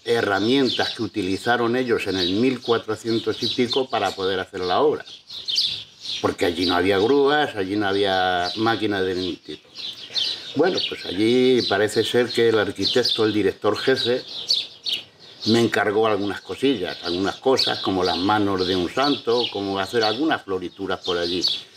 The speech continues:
Y el hombre, pues, encantado de la vida. Pero la empresa ya empieza a flojear. Llevamos a Palacio Real, eh, pero ya la empresa no era, no reunía condiciones.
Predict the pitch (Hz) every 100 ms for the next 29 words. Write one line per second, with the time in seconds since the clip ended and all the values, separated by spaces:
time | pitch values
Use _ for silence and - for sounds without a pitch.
0 | - - - 90 82 82 95 98 95 -
1 | 85 85 82 - 90 98 110 98 87 95
2 | 90 - - - - - - - 131 139
3 | 143 123 139 135 127 131 117 127 117 123
4 | 127 123 - 92 87 - 95 85 - 117
5 | 123 127 127 110 98 98 117 120 110 113
6 | 135 127 131 - _ - - - - -
7 | _ - _ - 123 123 120 117 113 110
8 | 101 120 110 107 120 123 117 117 110 110
9 | 110 110 117 113 135 135 127 123 117 117
10 | 113 107 101 110 123 120 110 110 101 92
11 | 87 80 - 87 73